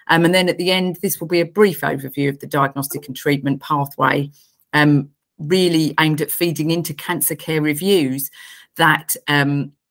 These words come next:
all G Ps, um, may at some point come across. You may have already delivered some of these,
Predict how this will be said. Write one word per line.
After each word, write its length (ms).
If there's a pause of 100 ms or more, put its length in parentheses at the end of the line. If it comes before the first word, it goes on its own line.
(200)
all 200
G 240
Ps, 560
um, 320
may 240
at 100
some 300
point 320
come 160
across. 360
You 100
may 220
have 160
already 400
delivered 460
some 220
of 120
these, 400